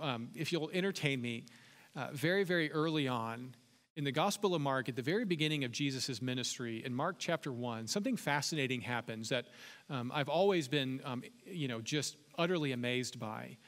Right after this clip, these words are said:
And at the beginning of Jesus' ministry, in Mark chapter one, Jesus' mother-in-law is sick.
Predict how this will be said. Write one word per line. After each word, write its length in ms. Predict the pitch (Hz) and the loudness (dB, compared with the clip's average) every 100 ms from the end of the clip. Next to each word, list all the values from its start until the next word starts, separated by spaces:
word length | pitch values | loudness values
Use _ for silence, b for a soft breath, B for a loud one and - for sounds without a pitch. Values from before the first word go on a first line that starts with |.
| B B B B - | B B B B 2
And 280 | 151 143 | 4 4
at 120 | 151 147 | 2 -2
the 80 | |
beginning 360 | 139 147 240 226 | 0 2 2 2
of 80 | 139 | 0
Jesus' 540 | 120 147 143 139 120 | 0 0 0 -2 -2
ministry, 460 | 127 127 117 - 113 | -2 0 -2 -4 -4
in 80 | 117 | -2
Mark 180 | 185 208 | -2 0
chapter 340 | - 139 156 | 0 0 0
one, 420 | 123 120 107 113 127 - B B B | -2 -4 -4 -8 -12 -18 B B B
Jesus' 560 | 127 208 214 185 165 131 | 2 2 4 2 0 2
mother-in-law 800 | 139 156 151 127 113 107 127 165 - _ | 2 2 2 0 -4 -4 -4 -6 -12 _
is 140 | 170 156 | -2 0
sick. 500 | - 208 107 - | 2 0 -2 -6